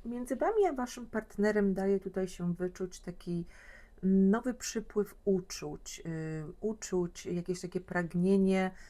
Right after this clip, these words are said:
żeby relacje otworzyć być może na nowo. To jest taka iskra, która może rozpalić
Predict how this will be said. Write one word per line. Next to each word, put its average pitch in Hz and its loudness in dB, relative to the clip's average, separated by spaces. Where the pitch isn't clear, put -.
żeby 196 0
relacje 233 -2
otworzyć 196 0
być 175 -6
może 175 0
na 170 0
nowo. 151 -2
To 277 0
jest 294 -2
taka 294 -4
iskra, 220 -2
która 185 0
może 196 2
rozpalić 190 -2